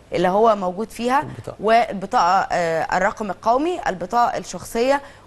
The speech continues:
Speaker 1: وبيتوجه لاداره الموارد البشريه، قطاع الموارد البشريه
Speaker 2: شريك.
Speaker 1: في الهيئه العربيه للتصنيع، والهيئه هي اللي بتقوم ب-، ب-، بتح-، يعني بتحديد الميعاد اللي ممكن يتمكن من ان هو ياخد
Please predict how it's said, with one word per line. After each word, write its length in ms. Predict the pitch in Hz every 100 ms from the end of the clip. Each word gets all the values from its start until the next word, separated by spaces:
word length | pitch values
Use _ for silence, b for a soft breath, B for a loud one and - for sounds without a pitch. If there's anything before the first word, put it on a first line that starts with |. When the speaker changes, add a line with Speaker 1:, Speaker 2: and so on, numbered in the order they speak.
| -
Speaker 1:
وبيتوجه 1300 | 214 240 233 196 185 196 190 196 196 226 220 214 202
لاداره 520 | 208 226 196 214 220 202
الموارد 340 | 190 214 208
البشريه، 560 | 196 175 196 185 226 285
قطاع 300 | 294 202 202
الموارد 320 | 196 196 208
البشريه 440 | 180 170 190 202 262
Speaker 2:
شريك. 80 | 277 B B
Speaker 1:
في 100 | -
الهيئه 220 | 240 233 220
العربيه 560 | 196 190 185 233 208
للتصنيع، 720 | 190 220 - 185 - 208 240 311 B B B -
والهيئه 1400 | 226 247 262 - 190 185 180 160 190 202 233 170 220 - B -
هي 160 | 214
اللي 120 | 220 196
بتقوم 500 | 180 - 226 226 202
ب-، 300 | 180 180 175
ب-، 360 | 175 170 160 160 185 160
بتح-، 280 | 185 - -
يعني 280 | - 160 165
بتحديد 540 | 170 196 202 247 285 -
الميعاد 380 | 180 165 202
اللي 120 | 196 185
ممكن 200 | 202 196
يتمكن 380 | 175 185 196 196
من 60 |
ان 80 | 175
هو 140 | 180
ياخد 260 | 180 190 185